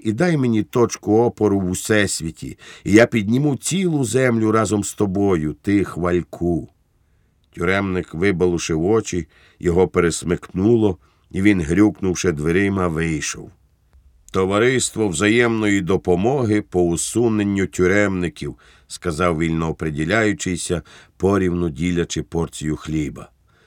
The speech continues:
«Згідно параграфом шістнадцять тюремного статуту в'язні в казармах мають аж до вироку діставати військову їжу, але тут панує закон прерій. Хто з в'язнів швидше, усе ж жере».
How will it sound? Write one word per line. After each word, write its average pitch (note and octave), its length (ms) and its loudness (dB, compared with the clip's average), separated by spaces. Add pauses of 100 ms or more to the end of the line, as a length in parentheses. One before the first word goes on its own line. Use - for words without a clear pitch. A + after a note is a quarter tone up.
(240)
«Згідно G2+ 520 0
параграфом F#2+ 720 0
шістнадцять G2+ 840 -4
тюремного F#2+ 640 0
статуту G2+ 760 -2 (440)
в'язні F#2+ 560 0
в E2+ 80 -2
казармах F#2+ 720 0
мають F#2+ 480 0
аж E2+ 260 -4
до E2 160 0
вироку G#2 480 0
діставати F#2 720 -2
військову F#2+ 680 -2
їжу, F#2 560 -4 (400)
але D#2+ 300 -6
тут - 440 -6
панує G2 520 0
закон F2 480 -4
прерій. F2 640 0 (360)
Хто - 380 -8
з E2+ 100 -10
в'язнів F#2 560 -2
швидше, F#2 680 -4
усе F2+ 420 -2
ж D#2 80 -4
жере». D2 580 -6